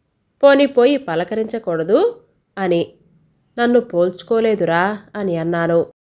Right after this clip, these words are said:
గట్టిగా, ఎందుకంటే ఆమెకు వినిపించేలా.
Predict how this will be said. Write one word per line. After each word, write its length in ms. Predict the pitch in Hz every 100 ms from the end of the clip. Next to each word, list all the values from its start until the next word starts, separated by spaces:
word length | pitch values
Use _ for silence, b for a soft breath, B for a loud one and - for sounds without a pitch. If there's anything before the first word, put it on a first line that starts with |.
| 160 180
గట్టిగా, 560 | 160 - 196 180 175 - _ 180
ఎందుకంటే 800 | 175 180 185 180 269 392 - b b b
ఆమెకు 580 | 202 220 220 214 160 202
వినిపించేలా. 960 | 196 165 165 185 208 202 196 170 170 156